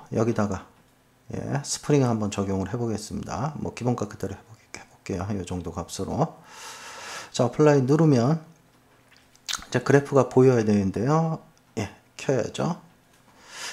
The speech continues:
자, 뭐 그래프가 이렇게 보입니다. 그래서 출렁거리는 게 보이는데요. 이게 안 보이시고 뭐 이상하게 보이신다는 분이 계신데요. 걔는 이 그래프로 뭘 보겠느냐.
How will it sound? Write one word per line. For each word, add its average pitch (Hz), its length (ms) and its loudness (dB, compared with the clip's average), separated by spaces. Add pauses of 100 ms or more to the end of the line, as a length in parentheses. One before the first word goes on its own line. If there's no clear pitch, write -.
자, 143 160 6
뭐 135 100 6
그래프가 147 380 6
이렇게 120 240 -2
보입니다. 113 560 2 (100)
그래서 - 220 -8
출렁거리는 131 640 2
게 107 140 -4
보이는데요. 101 640 2 (840)
이게 143 280 4
안 113 340 6
보이시고 139 580 2 (340)
뭐 110 100 -2
이상하게 156 560 4
보이신다는 117 720 2
분이 104 180 0
계신데요. 98 500 -2
걔는 131 300 2
이 127 140 -4
그래프로 143 540 2
뭘 127 320 4
보겠느냐. 104 560 0